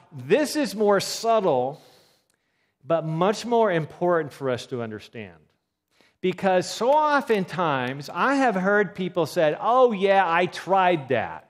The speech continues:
I tried going on a healthy diet. I felt worse. I tried switching, uh,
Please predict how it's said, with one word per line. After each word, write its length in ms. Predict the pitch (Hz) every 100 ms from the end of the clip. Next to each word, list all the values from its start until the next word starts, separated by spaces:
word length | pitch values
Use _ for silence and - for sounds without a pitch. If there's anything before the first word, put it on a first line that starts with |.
| _ _ _ _ _ -
I 200 | 254 302
tried 480 | - 254 269 294 240
going 260 | 240 202
on 160 | 185 175
a 100 | 156
healthy 380 | 170 156 156 135
diet. 400 | 131 117 131 170
I 180 | 226 254
felt 420 | 233 202 196 220
worse. 600 | 247 226 139 - - - _ _ _ _ _ _ -
I 280 | 208 277 311
tried 560 | - 226 262 294 254
switching, 680 | - - 226 233 220 196 180 - _ -
uh, 240 | 170 175